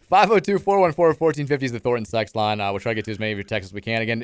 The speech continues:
short show today. We're out of here at five o'clock because we got early Bats baseball again. The Bats taking on the Nashville Sound at six thirty-five. Coverage will start here at six oh five.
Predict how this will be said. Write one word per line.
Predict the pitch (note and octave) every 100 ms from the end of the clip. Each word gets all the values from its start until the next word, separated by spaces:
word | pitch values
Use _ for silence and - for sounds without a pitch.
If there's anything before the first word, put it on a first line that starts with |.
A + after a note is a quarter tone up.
| G2+
short | G3 A#3+
show | - F3+
today. | D3+ D3
We're | C#3+
out | D3
of | C3
here | C3+
at | -
five | C3 B2
o'clock | B2 B2 A#2+
because | A#2 A#2
we | G#2+
got | A2+ G#2+
early | C#3+ D3 C#3+
Bats | A#2 B2+ B2+
baseball | - B2 - A#2
again. | G#2+ A2 A2 - _ _ -
The | G#2+
Bats | A#2 -
taking | A#2+ G#2+
on | G#2
the |
Nashville | G#2 G#2 - G#2+
Sound | G#2+ G#2+
at |
six | - A2+
thirty-five. | G#2+ G2 G2+ G2+ -
Coverage | A2 G#2
will | G2+
start | - G2+
here | G#2+ G#2
at |
six | - F3+ E3
oh | B2+
five. | - A2 G#2+